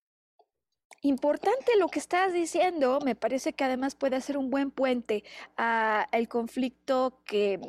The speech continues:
desde luego, todos calificaríamos con de ma-, máxima, ¿no? intensidad de cáncer de piel, porque hay momentos donde literal se te pone la carne de gallina,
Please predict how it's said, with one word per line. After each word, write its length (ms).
desde 320
luego, 280
todos 340
calificaríamos 720
con 160
de 80
ma-, 200
máxima, 720
¿no? 240
intensidad 680
de 240
cáncer 420
de 120
piel, 360
porque 320
hay 60
momentos 540
donde 560
literal 480
se 140
te 120
pone 320
la 180
carne 360
de 100
gallina, 560